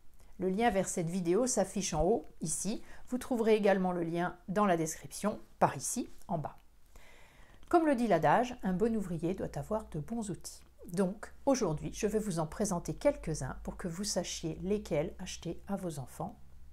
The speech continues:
et à vos élèves. Pour commencer, quelques recommandations. Les petites mains de vos enfants ont besoin de petits outils. Au rebut, donc, les crayons de gros diamètre. Comme ça.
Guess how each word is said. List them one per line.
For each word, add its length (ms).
et 80
à 80
vos 140
élèves. 360
Pour 180
commencer, 520
quelques 400
recommandations. 680
Les 120
petites 540
mains 240
de 120
vos 280
enfants 420
ont 120
besoin 400
de 160
petits 440
outils. 320
Au 140
rebut, 560
donc, 360
les 100
crayons 400
de 160
gros 200
diamètre. 540
Comme 160
ça. 340